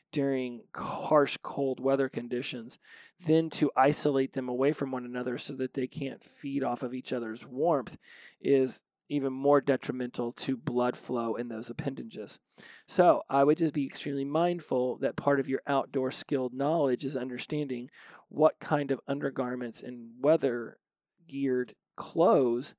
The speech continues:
you should be wearing depending on the temperature outside. Uh, somebody recently said to me, I like it much better,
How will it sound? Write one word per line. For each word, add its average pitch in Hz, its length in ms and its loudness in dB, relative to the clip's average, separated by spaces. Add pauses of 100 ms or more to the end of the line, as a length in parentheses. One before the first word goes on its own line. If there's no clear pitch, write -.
(440)
you 151 200 0
should 143 240 2
be 135 140 2
wearing 127 580 0
depending 131 440 -4
on 127 140 -4
the 120 80 -8
temperature 127 480 -6
outside. - 580 -6 (460)
Uh, - 120 0
somebody 151 340 4
recently 147 380 4
said 139 240 4
to 131 80 0
me, 131 180 0
I 135 200 4
like 139 220 2
it 113 140 -2
much 135 280 -2
better, 127 420 -2